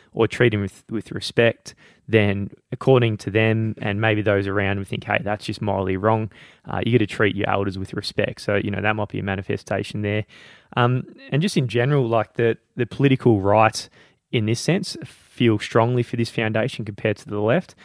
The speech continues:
What Jonathan says is perhaps the right are more spread out across all the foundations, where the,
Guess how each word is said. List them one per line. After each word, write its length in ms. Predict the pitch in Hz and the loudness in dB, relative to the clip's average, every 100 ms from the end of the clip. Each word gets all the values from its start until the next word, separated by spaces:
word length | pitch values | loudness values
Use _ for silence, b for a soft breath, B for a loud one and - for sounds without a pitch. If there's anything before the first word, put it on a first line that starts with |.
| B B B - | B B B -4
What 140 | 117 | -2
Jonathan 380 | - 107 104 98 | 2 0 0 -6
says 300 | - 104 101 | -2 -2 -2
is 120 | 92 | -4
perhaps 400 | - 101 - - | -6 -2 -2 -2
the 120 | 107 | -4
right 240 | 98 104 - | 0 0 0
are 40 | |
more 200 | 104 104 | 0 0
spread 360 | - - 107 101 | -2 -4 -2 0
out 200 | 101 104 | 2 0
across 340 | 104 - 104 - | -2 -4 -4 0
all 180 | 113 | 0
the 80 | 101 | 0
foundations, 680 | - 98 98 120 131 135 123 | -4 -6 2 4 4 0 -2
where 160 | 113 104 | 0 0
the, 220 | 107 | 0